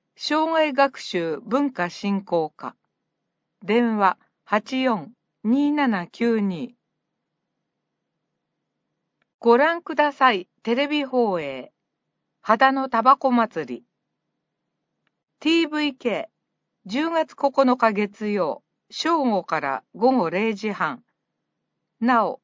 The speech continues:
昨年の様子は、九月十七日日曜、午前十一時から十一時半に再放送されます。ジェイコム。十月二十一日土曜、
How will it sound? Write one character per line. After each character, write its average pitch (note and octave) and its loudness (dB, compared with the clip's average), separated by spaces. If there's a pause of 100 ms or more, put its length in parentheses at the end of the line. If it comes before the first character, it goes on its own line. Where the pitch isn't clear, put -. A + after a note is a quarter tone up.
昨 A#3+ -2
年 D4+ -2
の C4+ 2
様 B3 2
子 A#3 -8
は、 G#3 0 (540)
九 D4 -2
月 C#4 -2
十 B3 -2
七 C4 -4
日 A#3+ 0
日 G#3+ -4
曜、 F3 -4 (220)
午 A#3 4
前 G3+ -2
十 A#3+ -4
一 C4 -10
時 A#3+ -4
か G3 -4
ら E3+ -6
十 A#3 -2
一 B3+ -8
時 B3 -4
半 A3+ -4
に D#3+ -12
再 A3 -2
放 A3 -4
送 E3 -6
さ C#3 -12
れ B2+ -8
ま A#2+ -6
す。 - -20 (1800)
ジ G#3+ -4
ェ E4+ 0
イ E4 -4
コ E3+ 0
ム。 C#3+ -8 (880)
十 C#4+ -4
月 D#4+ -2
二 D4+ 0
十 G3+ -2
一 G#3 -6
日 G3+ -4
土 E3+ -4
曜、 E3+ -4